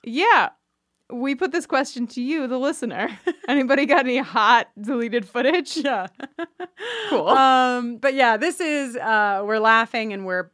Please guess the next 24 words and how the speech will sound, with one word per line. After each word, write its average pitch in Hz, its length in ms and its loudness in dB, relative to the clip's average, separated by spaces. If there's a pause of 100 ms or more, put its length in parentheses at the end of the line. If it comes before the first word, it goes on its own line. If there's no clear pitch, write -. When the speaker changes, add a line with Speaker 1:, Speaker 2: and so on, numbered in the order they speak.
Speaker 2:
making 220 380 -6
fun 196 180 -6
of 185 160 -10
Angel 190 260 -14
putting 185 200 -8
all 180 80 -6
of 175 60 -12
his - 100 -20
clothes 190 260 -8
on, 175 180 -10
but 180 200 -8
in 208 140 -8
Speaker 1:
But 185 40 -12
Speaker 2:
reality 220 460 0
Speaker 1:
something 262 340 -2 (140)
is 220 220 -8
happening. 196 680 -2 (240)
Speaker 2:
Something 311 380 0
is 254 100 -4
happening. 196 480 -2
Something 254 320 -6
horrible 330 420 -2
is 330 140 -4
happening. 208 520 -6